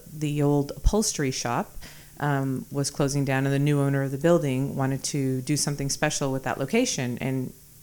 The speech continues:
being the, our business being here, and he sort of had our, his eye on us, you know, as a tenant, and,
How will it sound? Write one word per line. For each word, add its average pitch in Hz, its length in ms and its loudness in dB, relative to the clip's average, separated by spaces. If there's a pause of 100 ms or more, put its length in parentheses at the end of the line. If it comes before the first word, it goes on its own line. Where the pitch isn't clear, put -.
(240)
being 143 340 2
the, 139 140 -2
our 143 120 4
business 139 320 0
being 139 240 0
here, 143 200 0
and 135 340 -2
he - 300 -4
sort 294 220 -2
of 262 60 -4
had 233 120 0
our, 165 220 4
his 170 160 -2
eye 135 180 2
on 135 140 2
us, 131 180 -2
you 139 80 -4
know, 127 60 -2
as 131 100 -4
a 135 60 -4
tenant, 135 400 -2
and, 135 160 -4